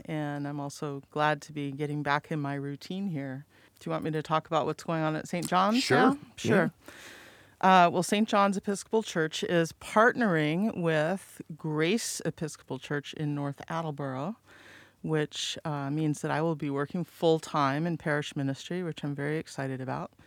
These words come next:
Speaker 1: So, uh, they will be sharing me and probably doing some programming together and things like that. So beginning, uh, September first, we will have Eucharist on Saturday nights at five P M and Sunday mornings at ten A M, and that will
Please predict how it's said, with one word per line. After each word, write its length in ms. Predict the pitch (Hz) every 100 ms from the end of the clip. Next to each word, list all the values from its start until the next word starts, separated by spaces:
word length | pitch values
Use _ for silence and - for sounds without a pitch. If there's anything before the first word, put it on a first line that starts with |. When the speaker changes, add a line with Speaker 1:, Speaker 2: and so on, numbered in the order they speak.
| _
Speaker 1:
So, 560 | - - 180 170 160 156
uh, 360 | 160 156 147
they 140 | 147 156
will 160 | 170
be 100 | 165
sharing 460 | 175 - 175 175 175
me 400 | 170 170 175 180
and 520 | - 151 147 143 147
probably 420 | - 156 156 156
doing 220 | 147 151 147
some 200 | - 151
programming 560 | 220 208 202 196 190
together 480 | - 180 165 165 165
and 180 | 151 147
things 240 | 160 -
like 180 | 151 147
that. 360 | 147 160 240 - - -
So 260 | - 165 151
beginning, 800 | 165 151 170 175 170 160 160 -
uh, 300 | 156 143 139
September 540 | - 147 - 175 170
first, 800 | - 262 240 143 - - - - -
we 360 | - 165 170 175
will 240 | 160 151
have 720 | 156 165 160 151 143 147 - - - _
Eucharist 720 | 190 202 - 185 170 170 - -
on 380 | 165 151 147 156
Saturday 520 | - 190 196 175 170
nights 460 | 165 160 - -
at 140 | - -
five 400 | - 190 185 -
P 180 | - 170
M 320 | 156 151 151 -
and 260 | 151 147
Sunday 300 | - 165 156
mornings 460 | 151 143 143 139 -
at 120 | -
ten 240 | - 185 185
A 160 | 160
M, 280 | 147 135 139 -
and 180 | 143
that 120 | 147 139
will 140 | 139